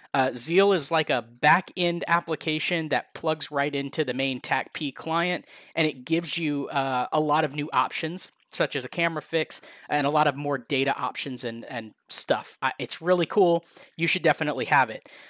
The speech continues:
Um, once you've downloaded this, you're gonna pull it into a folder. So I have mine pulled up, uh,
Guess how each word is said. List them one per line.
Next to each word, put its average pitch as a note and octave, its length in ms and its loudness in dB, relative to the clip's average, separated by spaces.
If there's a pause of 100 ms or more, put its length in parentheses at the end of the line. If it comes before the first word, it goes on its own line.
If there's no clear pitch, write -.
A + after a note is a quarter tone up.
(120)
Um, C#3 360 6 (280)
once A3+ 280 4
you've A3+ 100 -2
downloaded F3+ 500 4
this, F3 380 4
you're D#3 160 0
gonna E3 160 2
pull F#3 240 0
it F#3 140 2
into E3+ 320 -2
a B2 40 2
folder. G#3 680 0
So C3+ 840 2
I E3 200 2
have F3 280 2
mine D3+ 640 -2 (360)
pulled D#3 280 0
up, C#3+ 360 0
uh, B2+ 220 -4